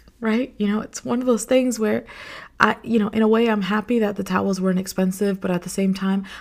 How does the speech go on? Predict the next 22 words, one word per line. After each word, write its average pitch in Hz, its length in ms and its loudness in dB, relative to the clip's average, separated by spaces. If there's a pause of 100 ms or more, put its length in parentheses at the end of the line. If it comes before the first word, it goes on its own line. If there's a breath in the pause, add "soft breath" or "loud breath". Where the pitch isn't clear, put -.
(100)
I 190 200 0
don't 240 180 0
have 240 240 -8
money 254 360 -2
to 226 140 -8
buy 185 280 -6
towels 220 500 -2
right 220 180 -4
now. 226 260 -4 (580 loud breath)
I 175 120 0
will 214 320 4
in 226 80 4
a 226 60 0
few 240 200 0
weeks, 226 300 -2
but 185 200 -4
as 220 220 0
of 233 140 0
now, 208 480 2
I 190 140 2
am 190 340 2
fucking - 960 -12